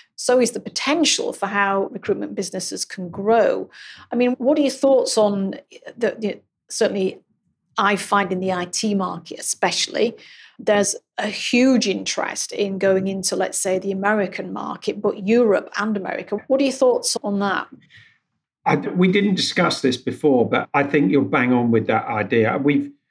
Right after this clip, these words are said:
Speaker 2: we're actually
Speaker 1: Mm.
Speaker 2: running an event in, in October on developing your business internationally. And that might be
Speaker 1: Mm.
Speaker 2: with only a footprint in the U K and then selling internationally, or it might mean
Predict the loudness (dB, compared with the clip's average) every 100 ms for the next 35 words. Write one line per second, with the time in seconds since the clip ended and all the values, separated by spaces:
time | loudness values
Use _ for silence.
0 | _ 0 4 4 2 2 2 4 4 4
1 | 2 2 2 0 0 0 0 0 0 0
2 | 0 -2 2 2 2 -2 -4 2 4 4
3 | 2 -4 _ _ _ _ _ _ _ -12
4 | -2 2 2 2 2 2 4 0 0 -2
5 | -2 -4 -2 -2 -4 -8 -12 -14 _ _
6 | _ -2 2 2 2 2 2 4 2 4
7 | 2 -2 -8 _ _ _ -2 2 4 4
8 | 4 2 0 -2 0 0 4 4 4 2
9 | 2 2 2 0 -2 0 2 2 2 0
10 | -6 -8 -8 -8 -8 -10 _ _ 0 2
11 | 4 2 2 2 2 2 2 -2